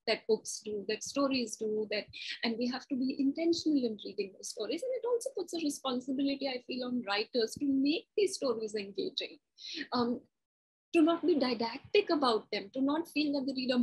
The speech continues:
must read them, but to make them so engaging that the reader would love to read them, would want to go to these places where they don't want to go normally. I think that puts a tremendous, uh, responsibility on us to even bring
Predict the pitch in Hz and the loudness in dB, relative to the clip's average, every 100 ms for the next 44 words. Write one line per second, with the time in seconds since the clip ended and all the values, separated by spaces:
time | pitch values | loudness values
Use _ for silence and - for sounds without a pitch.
0 | 247 240 - 294 294 254 269 277 285 302 | 2 -2 -2 0 0 2 2 2 0 0
1 | 262 262 330 - 427 - 320 302 269 247 | 0 -2 -2 0 0 0 0 2 4 2
2 | 247 254 254 254 262 262 285 294 277 277 | 2 -4 -6 -10 -10 -10 -6 -2 -2 0
3 | 285 302 - 320 277 254 262 269 254 247 | 0 -2 -4 -4 -4 -4 -4 -4 -4 -2
4 | 269 339 349 294 277 262 240 240 - 220 | 2 2 2 0 -2 -6 -8 -10 -2 -2
5 | 208 - 330 - - - 285 269 262 254 | -2 -6 -14 -16 -16 -10 0 2 4 2
6 | 247 247 214 196 202 196 185 - - - | 2 2 0 -4 -6 -4 -4 -6 -20 -20
7 | - _ - - 254 285 285 294 226 294 | -20 _ -10 0 2 6 4 4 0 -2
8 | 294 330 - 302 311 320 359 381 381 370 | -2 -4 -2 2 2 4 2 2 2 0
9 | - - - - 254 247 269 - - 294 | -4 -8 -6 -2 0 2 0 -2 -4 0
10 | 320 440 427 392 320 277 269 233 214 202 | 0 2 4 4 4 2 -4 -6 -8 -10
11 | 233 - - - - 349 359 415 392 247 | -10 -12 -8 -4 4 6 6 4 0 2
12 | 285 | 2